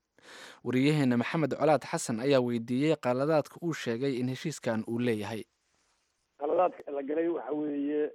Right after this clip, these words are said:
Speaker 2: eh, in aan dadka iyo dalka dantooda toona aan laga eegin, in aan marka hore feasibility study la samayn, in aan heshiiska loo saarin guddi, eh, laba dhinac la ah oo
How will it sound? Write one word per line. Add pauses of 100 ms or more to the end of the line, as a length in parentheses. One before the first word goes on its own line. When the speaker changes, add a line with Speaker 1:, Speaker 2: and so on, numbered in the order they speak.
(100)
Speaker 2:
eh,
in
aan
dadka (160)
iyo
dalka (340)
dantooda
toona
aan
laga
eegin, (500)
in
aan
marka
hore
feasibility
study
la (100)
samayn, (640)
in
aan
heshiiska
loo (120)
saarin (100)
guddi, (680)
eh, (160)
laba
dhinac
la
ah (340)
oo